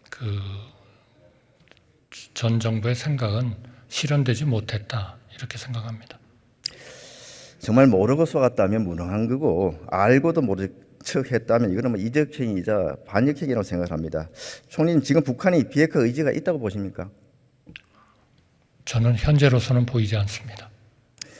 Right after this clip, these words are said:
Speaker 2: 결국 민주당 정권이 북한의 선의에 기대어서 가짜 평화에 매달린 것이 북한의 핵과 미사일 능력을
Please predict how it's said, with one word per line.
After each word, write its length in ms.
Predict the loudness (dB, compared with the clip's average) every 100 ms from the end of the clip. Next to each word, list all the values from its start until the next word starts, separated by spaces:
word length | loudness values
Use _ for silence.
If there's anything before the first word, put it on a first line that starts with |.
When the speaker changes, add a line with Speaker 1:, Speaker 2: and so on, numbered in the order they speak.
| -20 -20 -20 _
Speaker 2:
결국 260 | 2 2 2
민주당 440 | 2 4 4 4
정권이 880 | 2 -2 0 2 4 4 4 2 -4
북한의 360 | 0 4 4
선의에 340 | 2 2 4 4
기대어서 800 | 2 2 2 2 2 4 4 0
가짜 300 | 0 4 2
평화에 360 | 2 0 0
매달린 440 | 2 0 0 -2 -2
것이 360 | -4 -6 -10 -8
북한의 320 | -2 0 0
핵과 260 | 0 0
미사일 360 | 0 2 2 4
능력을 480 | 2 4 4 2